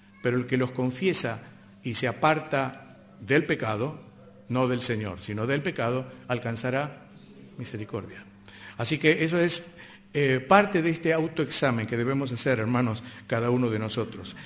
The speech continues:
Lamento no poder seguir con este tema. Sería interesantísimo y además muy importante que lo siguiéramos. Pero avanzamos un poquito en cuanto a esto de la disciplina.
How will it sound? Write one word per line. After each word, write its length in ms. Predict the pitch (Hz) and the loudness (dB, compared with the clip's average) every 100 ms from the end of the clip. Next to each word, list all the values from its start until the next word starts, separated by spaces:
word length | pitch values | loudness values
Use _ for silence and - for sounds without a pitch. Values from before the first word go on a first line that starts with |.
| - | -4
Lamento 440 | 120 127 151 147 | 0 4 4 2
no 120 | 143 135 | 0 0
poder 260 | 131 127 | 2 2
seguir 540 | 120 120 123 104 - - | 0 0 0 -2 -8 -6
con 160 | 123 | -2
este 180 | 123 123 | -2 -4
tema. 300 | 113 113 95 | -4 -4 -4
Sería 280 | - 117 135 | -4 -2 -2
interesantísimo 1200 | 135 135 135 131 127 123 120 135 - 107 104 104 - | -2 -4 -4 -2 0 -2 -2 -2 -2 -4 -6 -8 -4
y 140 | 123 | 0
además 480 | 120 120 143 156 - - - | 2 2 0 -2 -6 -12 -8
muy 320 | 120 139 170 | -2 0 0
importante 580 | 175 160 139 - 113 101 | 0 -2 -4 -2 -4 -4
que 100 | 104 | -6
lo 100 | 107 | -6
siguiéramos. 500 | 104 110 127 98 92 - | -6 -2 -2 -4 -8 -4
Pero 180 | 135 147 | -2 0
avanzamos 480 | 143 143 175 170 | 0 0 -2 -2
un 100 | 147 | -4
poquito 400 | 135 127 127 123 - - - | -4 -4 -2 -4 -4 -12 -4
en 120 | 139 | -2
cuanto 320 | 120 131 131 127 | 2 2 4 2
a 60 | |
esto 180 | 127 123 | 2 2
de 80 | 113 | 2
la 140 | 117 | 2
disciplina. 580 | 107 - 101 107 90 | 0 -4 -6 -6 -6